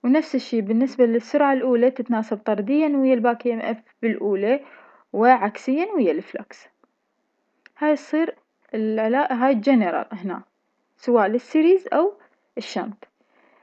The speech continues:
بالسيريز الفلكس هنا يتناسب ويا الأرميتشر كارنت الأول،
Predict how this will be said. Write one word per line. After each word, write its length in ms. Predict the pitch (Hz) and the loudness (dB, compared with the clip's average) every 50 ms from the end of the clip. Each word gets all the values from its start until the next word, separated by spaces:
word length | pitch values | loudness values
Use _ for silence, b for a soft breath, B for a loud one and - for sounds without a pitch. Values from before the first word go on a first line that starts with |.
| _ _ _ _ _ _ _ | _ _ _ _ _ _ _
بالسيريز 800 | - 233 240 330 - - 370 359 359 330 320 311 294 262 - - | -4 -2 -2 -2 2 4 6 6 6 6 6 4 2 0 0 -2
الفلكس 640 | 233 233 240 233 - 294 311 311 311 - - - 277 | -2 -2 -2 -2 0 0 0 0 -2 -6 -8 -6 -4
هنا 320 | 254 240 262 269 262 254 | -2 0 0 2 2 2
يتناسب 580 | 254 247 247 - 277 294 285 - 285 262 226 247 | 0 0 0 0 -2 -2 -2 -2 -2 -2 0 2
ويا 160 | 262 262 240 | 2 2 2
الأرميتشر 520 | 233 233 233 226 233 240 269 269 - 269 | 2 0 -2 -2 -2 -2 -2 -4 -6 -6
كارنت 380 | 269 - 269 277 269 262 262 - | -6 -4 -4 -2 -2 -2 -4 -6
الأول، 500 | 262 - 277 294 320 359 415 415 381 | -4 -2 -2 0 2 2 2 0 0